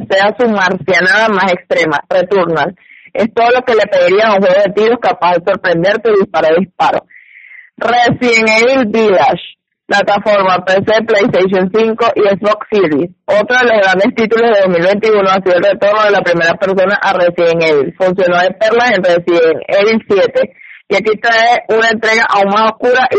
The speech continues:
descerebrada, cargada de más monstruos como hombres lobos y vampiros. Te cuento que este es el juego favorito de mi hermano. No sé qué piensas y qué piensas de lo que anteriormente te comenté de Fortnite.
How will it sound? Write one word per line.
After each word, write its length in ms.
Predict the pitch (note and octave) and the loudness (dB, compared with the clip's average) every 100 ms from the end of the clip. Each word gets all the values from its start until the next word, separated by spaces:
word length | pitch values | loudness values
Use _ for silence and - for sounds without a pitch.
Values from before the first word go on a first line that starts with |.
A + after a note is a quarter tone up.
| F#3+ | 0
descerebrada, 640 | F#3 F3 E3+ E3+ E3 E3 | 2 2 2 2 2 0
cargada 400 | F3 E3+ E3+ G3 | 0 0 2 2
de 80 | G#3 | 0
más 140 | G3+ | 0
monstruos 460 | G3+ G#3+ A#3 C4 B3 | 0 0 0 -2 -4
como 340 | - G3+ F3+ E3 D#3 | -2 -2 0 0 0
hombres 280 | F#3 F#3+ G#3+ | 0 0 0
lobos 360 | A#3 A#3+ C#4 A3 | 2 2 2 2
y 40 | |
vampiros. 520 | E3+ D#3 - C#3 A#2+ - - - - - | 0 0 0 0 0 -6 -20 -20 -20 -12
Te 160 | - G#3 | -4 -2
cuento 320 | G#3+ G#3+ A3+ | 0 0 -2
que 100 | A#3 | -2
este 300 | C4+ C4+ C4+ | 0 0 0
es 80 | B3+ | 2
el 80 | G3 | 2
juego 200 | F#3 F#3+ | 2 2
favorito 440 | A3 F#3+ E3 - | 0 2 0 0
de 80 | F#3 | 0
mi 80 | F3 | 2
hermano. 340 | D3+ D3 F#2 - - | 0 -2 -4 -8 -4
No 140 | F#3 F#3+ | -2 -2
sé 100 | G3 | -2
qué 160 | G3 | -2
piensas 420 | F#3+ A3 B3+ - - | -2 -2 0 0 -2
y 140 | - G#3+ | -2 -2
qué 140 | E3+ | -4
piensas 420 | F3 D#3+ F#3+ A3+ | -2 -2 0 0
de 80 | G3+ | 0
lo 80 | F#3 | 0
que 80 | E3 | -2
anteriormente 640 | D#3+ D#3 D#3 D#3 E3+ F3+ | -2 -2 0 0 -2 -4
te 120 | G#3+ G#3 | -4 -2
comenté 340 | F3+ D#3+ F#3+ | -2 -2 -2
de 140 | - G#3 | -2 -2
Fortnite. 460 | E3 D#3 A2 - | -4 -4 -4 -8